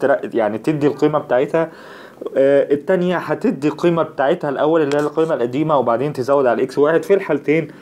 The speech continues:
إكس هتزيد واحد. يا رب الدرس ده يكون خفيف عليكم وسهل، أنا عارف إن في كلام كتير يعني أول مرة نسمعه،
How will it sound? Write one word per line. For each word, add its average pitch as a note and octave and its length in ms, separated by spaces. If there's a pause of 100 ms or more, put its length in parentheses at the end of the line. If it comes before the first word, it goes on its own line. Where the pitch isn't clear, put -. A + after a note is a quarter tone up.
(300)
إكس C#3+ 320
هتزيد A#2 420
واحد. G2+ 280 (1000)
يا B2+ 100
رب C#3+ 160
الدرس D3 340
ده C#3 100
يكون C#3+ 200
خفيف C#3 380
عليكم B2 380
وسهل، D3 280
أنا A#2 140
عارف C3+ 240
إن A#2 100
في C#3+ 140
كلام C3+ 460
كتير C#3 400
يعني A#2 260
أول C3+ 200
مرة C#3 220
نسمعه، C#3 460